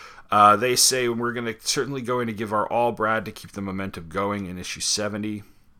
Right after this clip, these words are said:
from issue seventy, but then that's not too hard a task when you've got the talent of both Don Lomax and Wayne Van Zant sticking around for a stretch, so expect these high standards to remain firm."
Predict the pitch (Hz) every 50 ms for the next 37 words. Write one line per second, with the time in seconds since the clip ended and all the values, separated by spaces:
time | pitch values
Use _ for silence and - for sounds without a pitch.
0 | - - - _ - - 95 90 85 - - - - - 123 123 123 127 131 131
1 | 120 - 101 87 - - 117 113 110 104 98 90 85 - 110 104 95 - - 82
2 | - - 117 123 127 110 95 - - 139 143 160 170 165 - - 98 90 82 90
3 | 90 90 - - 90 - - 90 80 82 - - - - - 104 107 107 107 101
4 | - - - 92 92 90 92 87 85 - - - - - - - - - - 90
5 | 87 82 - - 85 82 85 82 82 107 143 170 190 180 156 - - - 98 98
6 | 98 95 90 87 87 87 95 - 151 165 170 - - - - - - - 110 95
7 | 87 87 95 131 156 156 156 156 151 139 - - - - - - - - - -
8 | 117 117 117 110 - - - 85 87 85 - - - - - - - - - -
9 | 95 - - - 117 - - 117 - - 110 101 98 - - 98 92 90 87 -
10 | - - 85 73 76 73 76 76 76 - - 120 113 101 78 71 - -